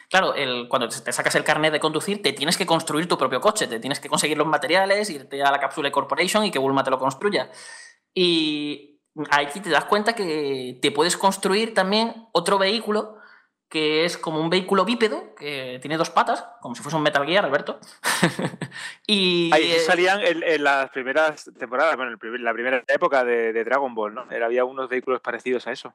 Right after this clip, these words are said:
Speaker 1: Y la gracia está que, igual que han hecho las contrarrelojes en los diferentes circuitos en los que puedes usar el coche, que por cierto, el coche además lo podéis ir mejorando, mete-, metiéndole chips de mejora y tal para mejorar sus prestaciones y así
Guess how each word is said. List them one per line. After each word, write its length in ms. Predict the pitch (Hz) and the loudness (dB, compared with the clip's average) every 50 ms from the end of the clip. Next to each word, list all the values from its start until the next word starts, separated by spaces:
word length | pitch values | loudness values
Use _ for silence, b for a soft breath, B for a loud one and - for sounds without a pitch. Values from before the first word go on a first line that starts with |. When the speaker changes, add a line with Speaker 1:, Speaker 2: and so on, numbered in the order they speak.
| _ _ _ _ _ | _ _ _ _ _
Speaker 1:
Y 920 | - 202 202 196 196 196 190 190 185 180 175 175 175 165 160 160 156 160 160 | -2 0 2 2 2 0 0 2 2 2 2 2 2 2 2 2 0 0 0
la 140 | 151 160 160 | 2 2 2
gracia 320 | 160 160 196 220 220 254 240 | 2 2 0 0 0 -4 -4
está 280 | 226 - 226 233 226 | -2 0 0 0 0
que, 480 | 214 180 160 143 135 131 - - - - _ | 0 -4 -4 -2 -4 -6 -8 -10 -16 -16 _
igual 300 | - 156 143 143 175 190 | -4 -2 2 2 2 2
que 80 | 180 226 | 2 0
han 80 | 226 233 | 0 -2
hecho 240 | 226 - - 160 | -2 -2 -2 -2
las 140 | 139 139 139 | -2 -2 -4
contrarrelojes 920 | - 143 139 131 135 139 135 135 131 120 135 156 180 185 - 202 175 - - | -2 -4 -4 0 0 0 0 0 0 0 2 2 2 2 0 -4 -4 -4 -2
en 80 | 170 | 0
los 140 | 175 170 170 | 0 0 -2
diferentes 440 | 170 - 170 165 170 170 170 - - | 0 -4 -2 -2 -2 -2 -4 -4 -2
circuitos 880 | - 156 151 - - 170 170 170 170 165 160 156 147 151 151 151 - | 0 -2 -2 0 0 0 0 2 2 2 4 4 2 2 0 0 -2
en 200 | 170 151 147 143 | -6 -6 -6 -4
los 100 | 143 139 | -4 -2
que 100 | - 151 | -4 -2
puedes 220 | 143 151 147 151 156 | 0 0 -2 -2 -2
usar 240 | 151 - 156 151 143 | -4 0 0 0 0
el 80 | 135 | 0
coche, 280 | - - 196 196 - 196 | 2 0 0 2 2 0
que 100 | 170 160 | 0 2
por 120 | 135 - | 0 0
cierto, 220 | - 170 170 170 139 | 0 0 -2 0 -2
el 80 | - | -2
coche 180 | - 151 - 165 | -2 -2 0 2
además 320 | 160 151 170 156 - - | 2 4 2 2 0 0
lo 140 | 139 139 147 | -2 -2 0
podéis 320 | - 117 120 135 143 - | 0 -2 0 0 -2 0
ir 120 | 151 147 143 | -2 -2 -2
mejorando, 920 | 143 135 131 - 131 120 143 170 180 175 175 170 165 165 165 165 170 165 165 | -2 -2 -2 2 2 4 4 4 2 0 -2 0 0 2 2 2 2 2 0
mete-, 260 | 170 147 - 143 135 | -2 -2 -4 -4 -6
metiéndole 500 | 110 143 135 123 139 143 143 135 127 - | -4 -8 -6 -4 -4 -2 -2 -4 -4 -4
chips 340 | - - 151 - - - - | -4 -4 -4 -4 -6 -8 -6
de 80 | 135 | -4
mejora 420 | 127 117 117 - 156 151 147 147 135 | -4 -4 -2 0 2 2 4 4 2
y 60 | 131 | 4
tal 220 | 143 143 139 143 | 4 2 2 4
para 240 | 143 143 139 135 B B B B B B | 2 0 0 0 B B B B B B
mejorar 300 | - 147 143 143 139 143 | -6 -2 0 2 2 2
sus 140 | - 165 147 | 2 0 -2
prestaciones 640 | - 147 135 - 131 127 - 160 156 147 147 - | 0 -2 0 2 0 0 2 0 -2 -2 0 0
y 60 | 156 143 | 0 0
así 800 | 127 - - 143 143 143 143 143 143 143 143 139 139 139 139 | 0 0 -2 0 0 2 2 2 2 2 0 0 -2 -2 -4